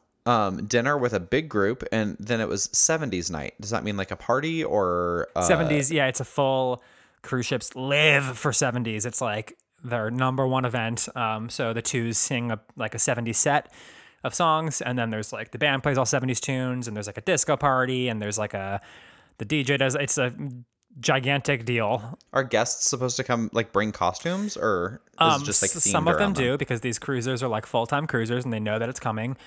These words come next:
Speaker 2: Um, but other ones,
Speaker 1: Uh-huh.
Speaker 2: they'll just, like, they'll toss out, like, Cher wigs and sunny glasses.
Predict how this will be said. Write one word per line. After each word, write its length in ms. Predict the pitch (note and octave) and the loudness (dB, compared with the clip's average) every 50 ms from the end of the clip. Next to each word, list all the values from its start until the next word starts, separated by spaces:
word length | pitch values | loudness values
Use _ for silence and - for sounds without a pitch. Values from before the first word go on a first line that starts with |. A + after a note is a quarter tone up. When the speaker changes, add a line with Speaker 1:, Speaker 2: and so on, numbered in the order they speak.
| - - - - | -20 -20 -8 -6
Speaker 2:
Um, 220 | C#3+ C#3 C3+ C3 B2+ | -4 -2 -2 -2 -2
but 80 | D3 | -4
other 180 | - B2 C3+ C3+ | -2 -2 0 0
ones, 240 | C3 B2+ B2 - E2+ | 0 0 2 0 0
Speaker 1:
Uh-huh. 100 | F2 G#2+ | -2 -2
Speaker 2:
they'll 80 | - C3 | -4 -6
just, 180 | G#2+ - - - | -6 -4 -2 -2
like, 160 | A#2+ - - _ _ - - - | -2 -4 -6 _ _ -20 -18 -8
they'll 100 | - B2+ | -8 -6
toss 320 | - - D3 C3+ B2 - D3+ | -2 2 2 2 2 2 0
out, 360 | C3 B2 B2 B2 - - - _ - _ _ | 2 2 0 0 -2 -6 -12 _ -20 _ _
like, 320 | - C3 A#2+ A2 G2+ - _ _ _ _ _ _ _ - _ - | -2 0 0 0 0 -4 _ _ _ _ _ _ _ -20 _ -8
Cher 440 | D#3+ - - - F3 C#3+ C3 C3 B2+ | -6 -4 0 0 2 2 2 2 2
wigs 340 | A#2+ A#2+ A#2+ A#2+ A#2+ A2+ B2 | 0 -2 -2 -2 -2 -4 -4
and 120 | B2+ A2 | -2 0
sunny 280 | - - C3 A#2+ A#2+ A2+ | 0 0 0 -2 -4 -4
glasses. 600 | A2+ A2 G#2+ G#2+ - - A2 A#2+ A#2+ - - - | -2 0 0 0 0 -2 -2 -2 -2 -2 -4 -6